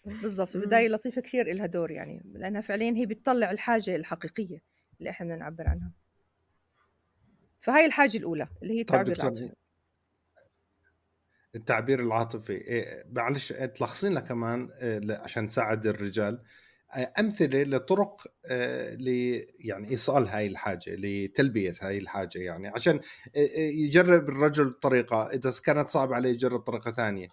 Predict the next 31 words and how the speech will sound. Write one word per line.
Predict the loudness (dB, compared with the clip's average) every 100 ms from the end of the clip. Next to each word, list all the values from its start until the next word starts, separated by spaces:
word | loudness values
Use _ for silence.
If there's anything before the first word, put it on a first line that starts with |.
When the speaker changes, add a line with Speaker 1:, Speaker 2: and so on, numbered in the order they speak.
| _
Speaker 3:
يعني، | -4 -4
يمكن | -2 -4
يكون | -2 -4
صعب | 0 -2 0
عليه | 2 2
هو | 2 -2 -4
بالحكي، | -6 -10 -10 -6 -4 -4
بالكلام. | -6 -8 -6 -4 -4 -8 -14 _
شو | -4
في | -4
طرق | 0 0 0 -4
أخرى | -4 -4
Speaker 1:
ال-، | 0
Speaker 3:
غير | 0 0
Speaker 1:
ال-، | 0
Speaker 3:
ال-، | 2
Speaker 1:
اللمسات. | 4 6 4 6 6 4 -2
Speaker 3:
ال-، | -4 -2 -4 -2
Speaker 1:
ال-، | -4 -4 _ -14 -4
اللمس-، | -2 0 -2 -8 -10 0 4
يعني، | 6
Speaker 3:
آه. | 6
Speaker 1:
أنا، | 6 4
شوف، | 2 0 2
أنا | 2 4
دائمًا | 6 6 4
مرات | 2 2
بسأل | 0 0
الناس | 0 2 0
أسئلة | 0 -2 -2 -2
بخليهم | -2 -2 -2